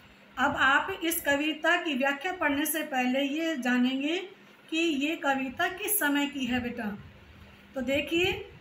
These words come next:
जब श्री कृष्ण ब्रिज में रहते हुए गोपियों के साथ अपना समय व्यतीत करते थे, अर्थात रास लीला करते थे, तो वो मथुरा जान-, जाने के बाद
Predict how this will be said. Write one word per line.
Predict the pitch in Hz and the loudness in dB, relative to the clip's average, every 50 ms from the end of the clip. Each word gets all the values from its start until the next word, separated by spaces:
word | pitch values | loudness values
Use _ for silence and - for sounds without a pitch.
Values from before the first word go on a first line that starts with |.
| - - 233 | -18 -10 -4
जब | 220 277 339 359 | 0 0 0 0
श्री | 349 320 311 294 294 | 0 -2 -2 -2 -2
कृष्ण | - 285 285 269 269 - 285 277 294 349 - 370 - - - - - - - | 0 0 -2 -2 0 2 2 2 2 2 0 -4 -8 -14 -16 -20 -20 -14 -8
ब्रिज | 208 196 294 320 339 339 359 | -4 -2 0 0 0 0 -2
में | 349 392 415 403 | -2 -2 0 0
रहते | 349 277 269 277 269 - 381 381 | 2 2 2 0 0 -2 -4 -2
हुए | 339 269 262 269 277 285 320 381 - - - - - - - - 208 | 0 0 0 2 2 2 2 0 -2 -6 -12 -18 -20 -20 -16 -12 -8
गोपियों | 196 240 254 269 294 294 294 370 370 427 466 440 | -4 2 4 4 6 6 4 2 0 0 -2 -4
के | 453 453 349 302 269 | -4 -2 0 0 2
साथ | 269 311 262 247 254 254 277 285 - 370 427 539 - - - - - - - - - - | 2 2 2 4 4 4 4 2 2 -2 -4 -4 -6 -8 -14 -20 -20 -20 -20 -10 -2 0
अपना | 262 277 - 311 311 330 349 359 | 0 0 2 2 4 4 4 4
समय | 339 - - - 294 269 269 285 294 311 339 330 | 4 2 0 2 2 0 2 2 2 2 2 2
व्यतीत | 247 254 240 240 - 269 277 349 349 - 339 | 2 0 0 -2 -2 -4 -4 -4 -2 -2 -2
करते | 302 294 302 - 339 339 | -2 -2 -2 -2 -2 -2
थे, | 339 339 359 370 381 392 392 - - - - - - - - | -2 0 0 0 0 -2 -4 -8 -12 -16 -20 -20 -18 -6 -2
अर्थात | 254 262 262 - - 262 277 285 330 349 330 | -2 -2 -2 -2 -2 2 2 2 2 2 0
रास | 277 247 269 277 339 359 - 320 | 0 2 4 4 2 2 0 -2
लीला | 294 285 269 262 262 262 | -2 -2 0 0 0 0
करते | 262 - 247 233 - - 254 247 | 0 0 -4 -4 -4 -4 -4 -4
थे, | 247 - 262 262 285 349 392 370 - - - - - - - - - | -2 -2 -2 -2 -2 -2 -4 -6 -10 -16 -20 -20 -20 -20 -18 -6 0
तो | 285 285 294 | 2 2 4
वो | 277 247 262 269 302 359 381 | 4 2 2 2 4 4 4
मथुरा | 302 254 247 254 269 269 254 - 339 349 381 403 427 - | 4 4 4 4 4 2 -2 -2 2 4 4 4 4 4
जान-, | 254 269 254 247 254 262 277 - - 208 | 2 2 4 2 2 0 -2 -4 -6 -2
जाने | 208 254 262 285 294 339 370 381 | 0 2 4 4 4 4 4 2
के | 381 381 339 285 269 | 2 2 0 0 0
बाद | 220 214 240 262 302 320 294 226 214 214 214 | 0 2 2 4 6 4 4 2 0 -4 -6